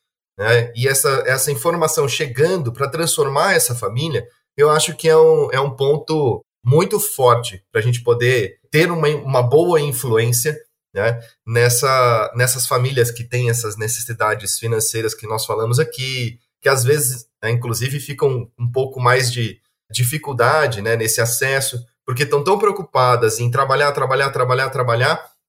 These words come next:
e não conseguem muitas vezes parar pra observar que ali tem um escape de dinheiro, que não conseguiu organizar suas finanças.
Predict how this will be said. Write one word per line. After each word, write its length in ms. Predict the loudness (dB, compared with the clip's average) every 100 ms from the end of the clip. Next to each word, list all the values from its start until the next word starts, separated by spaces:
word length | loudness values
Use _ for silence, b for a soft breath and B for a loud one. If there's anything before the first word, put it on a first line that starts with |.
| -6
e 80 |
não 120 | -4 -2
conseguem 420 | -2 0 0 -2
muitas 240 | -4 -4
vezes 160 | -2 -4
parar 460 | 0 2 4 2
pra 240 | 0 0 2
observar 560 | 2 0 0 0 0
que 120 | 0 -2
ali 200 | -2 -4
tem 360 | -6 -6 -6 -12 _
um 120 | -6
escape 480 | -4 -2 2 2 0
de 140 | -6 -6
dinheiro, 640 | -6 0 2 2 2 -4
que 120 | -6
não 100 | -6
conseguiu 300 | -4 -4 0
organizar 500 | 0 0 -2 2 2
suas 220 | 2 -2 -8
finanças. 720 | -6 -4 -2 -2 -4 -6